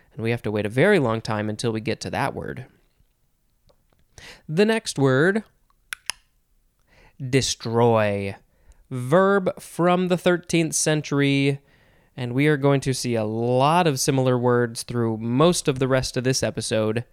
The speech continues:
Um, we are starting with transitive one. To ruin the structure,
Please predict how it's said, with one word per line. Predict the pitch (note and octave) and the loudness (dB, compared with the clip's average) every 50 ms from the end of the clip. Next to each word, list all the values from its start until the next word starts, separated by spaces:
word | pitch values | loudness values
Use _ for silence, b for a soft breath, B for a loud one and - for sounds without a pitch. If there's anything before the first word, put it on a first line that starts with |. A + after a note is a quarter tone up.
| b b b b b b b b b b b b b b b b b b b _ - | b b b b b b b b b b b b b b b b b b b _ -2
Um, | D#3 D3+ D3+ D#3 D#3+ D#3+ D#3+ D#3+ D#3 - | 2 4 4 4 4 4 4 2 0 0
we | - E3 F3+ A3 A#3 B3+ - | -2 0 0 2 2 2 0
are | - F3+ F#3 F3 | 0 -2 -2 -2
starting | - - - D3 C#3+ C#3 C#3+ C#3 C#3 | -2 0 2 2 4 4 2 2 4
with | C3+ C#3 C3 - - - - | 4 2 2 0 -4 -12 -12
transitive | - - - D#3+ F#3 G3+ F#3+ C#3 - G#2 - - G2 F2+ F#2+ G#2+ B2+ D3 E3 E3+ E3 - _ _ _ - | -8 -4 -2 0 2 2 0 0 -2 -4 -6 -6 -4 -4 -4 -2 -2 -2 -2 -4 -4 -8 _ _ _ -12
one. | B2 A2 G#2+ A2 A#2+ C#3 D3 C3 G#2+ G2+ F#2 G2 B2 _ _ _ _ _ b b b b b b b b b b | -10 -6 -2 2 4 4 4 4 2 0 -4 -8 -10 _ _ _ _ _ b b b b b b b b b b
To | - G3+ G#3 G3 | 0 2 2 4
ruin | D#3+ D3 E3+ G#3+ A3+ A#3 B3 A#3+ A#3 A#3 - | 4 4 2 4 4 4 4 4 2 0 -2
the | - C#3+ C3+ E3 D#3+ | -4 -2 -2 0 0
structure, | - - - - E3 E3+ D#3+ - - - - D#3 D3+ D3 D3 | 0 -4 -6 -4 -2 -2 -2 -2 -2 -2 0 2 2 2 0